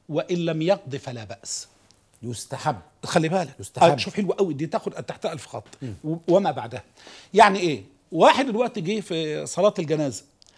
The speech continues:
Speaker 1: فاتوا التكبيرتين الأولانيين يا دكتور محمد. آه، ولحق التكبيرتين الأخرى.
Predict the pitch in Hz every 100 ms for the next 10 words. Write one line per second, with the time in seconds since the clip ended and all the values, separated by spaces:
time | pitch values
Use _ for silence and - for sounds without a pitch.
0 | _ _ - 269 277 196 185 139 143 202
1 | 185 156 151 135 135 147 120 117 131 113
2 | - 85 _ _ _ _ _ _ _ 143
3 | 185 196 196 233 - 165 - 131 131 -
4 | 139 123 - - 98